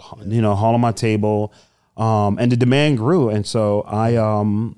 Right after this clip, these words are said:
Speaker 2: you know, I saved up some money and I went and got my space, my studio.
Speaker 1: Good, good. But this is a hustle. You, like, it's in demand.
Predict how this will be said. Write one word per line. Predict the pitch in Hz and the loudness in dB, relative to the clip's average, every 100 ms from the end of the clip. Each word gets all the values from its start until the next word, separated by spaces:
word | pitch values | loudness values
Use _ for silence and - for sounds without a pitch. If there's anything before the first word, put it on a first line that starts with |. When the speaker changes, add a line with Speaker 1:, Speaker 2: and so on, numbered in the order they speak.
| - | -4
Speaker 2:
you | 113 | 0
know, | 110 | 0
I | |
saved | 101 110 113 | -2 -4 -2
up | 139 | -4
some | - 147 | -2 -2
money | 120 117 | 0 -2
and | 120 | -2
I | |
went | 123 | -2
and | 127 | -2
got | 131 131 - 123 | -2 -4 -6 -6
my | 131 | -4
space, | - 170 147 - | -4 -4 -4 -6
my | - | -6
studio. | 123 185 151 90 85 _ _ _ | -4 -2 -2 -4 -8 _ _ _
Speaker 1:
Good, | - 120 113 104 | -8 -6 -6 -6
good. | 120 107 95 _ | -6 -6 -10 _
But | 151 | -2
this | 202 190 | 0 2
is | 226 180 | 2 2
a | 147 | 2
hustle. | 151 170 151 139 | 2 0 0 -2
You, | 139 143 - | -2 -6 -6
like, | 131 127 - | -4 -4 -4
it's | 135 - | -8 -4
in | 143 143 | -2 -2
demand. | 131 127 113 107 | -2 -2 -4 -10